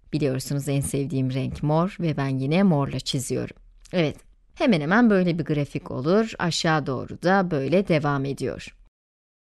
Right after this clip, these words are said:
Şimdi bu eğrinin üzerindeki hiçbir noktada şu anki on beş çikolata ve beş kilo meyve durumunda olduğundan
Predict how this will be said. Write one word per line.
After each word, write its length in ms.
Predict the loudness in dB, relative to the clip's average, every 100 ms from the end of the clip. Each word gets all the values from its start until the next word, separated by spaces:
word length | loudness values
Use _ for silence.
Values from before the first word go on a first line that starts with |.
| -20 -10
Şimdi 460 | -4 0 4 4 4
bu 140 | 4
eğrinin 400 | 6 6 8 8
üzerindeki 720 | 6 6 6 6 6 4 0
hiçbir 640 | 0 -2 -2 2 4 6
noktada 760 | 4 2 -4 -8 -2 2 6 6
şu 220 | 4 4
anki 360 | 4 4 2 0
on 220 | 2 4
beş 240 | 4 2
çikolata 640 | -4 0 2 4 4 4 4
ve 240 | 4 4
beş 240 | 4 2 0
kilo 260 | 2 2
meyve 380 | 2 2 2 2
durumunda 580 | 0 0 0 -2 2 4
olduğundan 800 | 6 4 2 -2 4 4 4